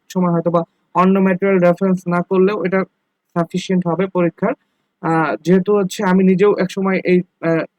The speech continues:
আইনটা পরীক্ষার জন্য পড়েছিলাম, তো এখানে আমি ট্রাই করেছি, আ,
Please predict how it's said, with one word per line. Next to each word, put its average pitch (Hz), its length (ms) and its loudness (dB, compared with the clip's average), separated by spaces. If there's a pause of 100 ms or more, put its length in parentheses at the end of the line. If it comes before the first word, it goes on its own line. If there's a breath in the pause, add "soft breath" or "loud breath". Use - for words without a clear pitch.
আইনটা 180 300 0
পরীক্ষার 190 420 -2
জন্য 190 220 0
পড়েছিলাম, 185 480 0 (440)
তো 196 60 2
এখানে 202 220 0
আমি 214 120 -2
ট্রাই 196 320 -2
করেছি, 214 440 -4 (420)
আ, 160 200 -2